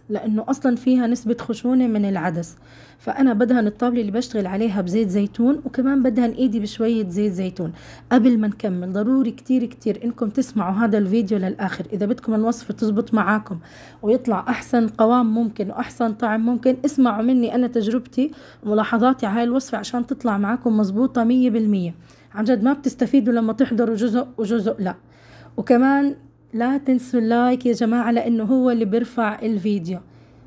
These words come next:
لا تنسوا اللايك، كتير مقصرين معاي باللايك.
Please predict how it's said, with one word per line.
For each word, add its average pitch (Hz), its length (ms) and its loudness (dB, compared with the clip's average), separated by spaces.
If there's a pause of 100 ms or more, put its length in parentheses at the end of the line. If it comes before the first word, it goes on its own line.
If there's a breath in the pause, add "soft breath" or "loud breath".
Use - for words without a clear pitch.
(120)
لا 233 160 2
تنسوا 240 480 0
اللايك، 208 260 0
كتير 285 520 4
مقصرين 226 500 -4
معاي 180 300 -6
باللايك. 165 400 -6